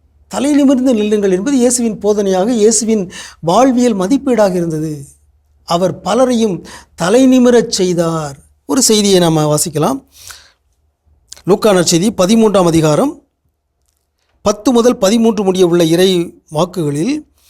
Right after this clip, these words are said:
உடல் ஊனமுற்ற பெண்ணை இயேசு குணப்படுத்துகிறார். அவரை பற்றி பதினோராவது இறைமொழி சொல்கிறது, "அந்த பெண் சிறிதும் நிமிர முடியாதவாறு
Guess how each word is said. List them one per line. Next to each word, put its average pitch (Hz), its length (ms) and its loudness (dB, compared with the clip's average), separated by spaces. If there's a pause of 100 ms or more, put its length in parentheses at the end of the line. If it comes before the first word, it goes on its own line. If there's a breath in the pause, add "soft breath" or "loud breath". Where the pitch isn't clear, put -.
(180 soft breath)
உடல் 269 400 2
ஊனமுற்ற 226 480 0
பெண்ணை 208 500 -4
இயேசு 240 560 -4
குணப்படுத்துகிறார். 151 880 -10 (1000)
அவரை 214 260 2
பற்றி 208 220 0
பதினோராவது 214 640 2
இறைமொழி 196 180 0
சொல்கிறது, 170 800 -2 (280 soft breath)
"அந்த 202 260 0
பெண் 220 600 0 (260 soft breath)
சிறிதும் 269 680 2
நிமிர 262 300 4
முடியாதவாறு 185 840 2